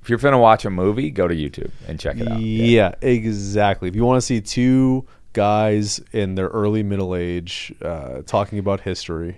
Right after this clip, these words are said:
Speaker 1: If you're tired of the same old Marvel superhero tropes, just getting drummed up
Speaker 2: Oh
Speaker 1: and
Speaker 2: my
Speaker 1: shoved down your throat
Speaker 2: God.
Speaker 1: every four months in theaters, but you still, you wanna see, like, a <laughs> fire movie,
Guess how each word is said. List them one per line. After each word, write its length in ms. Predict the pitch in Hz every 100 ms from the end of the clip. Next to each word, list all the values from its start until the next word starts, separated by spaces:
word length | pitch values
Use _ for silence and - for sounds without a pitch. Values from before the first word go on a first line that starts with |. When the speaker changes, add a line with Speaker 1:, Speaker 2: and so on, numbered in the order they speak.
| _
Speaker 1:
If 120 | 110 107
you're 160 | 151
tired 460 | 147 123 120 131 127
of 120 | 98
the 140 | 98 -
same 680 | - - 92 95 104 101
old 360 | 95 95 98 85
Marvel 680 | 78 80 80 85 82 90 87
superhero 800 | - - 92 - 90 92 92 85
tropes, 340 | - 85 85
just 100 | 98
getting 180 | 90 87
drummed 520 | 71 73 76 82 90 85
up 300 | 80 87 98
Speaker 2:
Oh 40 |
Speaker 1:
and 160 | 95 90
Speaker 2:
my 100 | 87
Speaker 1:
shoved 260 | 87 87
down 220 | 90 90
your 100 | 87 90
throat 360 | 92 82 90
Speaker 2:
God. 40 | 90
Speaker 1:
every 200 | 85 82
four 300 | - 90 90
months 240 | 87 87
in 100 | 85
theaters, 420 | 78 82 85 113 107
but 160 | 92
you 80 | 76
still, 220 | - 98
you 120 | 92 95
wanna 180 | 92
see, 140 | 78 95
like, 140 | 85
a 60 | 76
<laughs> 0 |
fire 640 | - - - - 135 110
movie, 520 | 107 95 92 110 127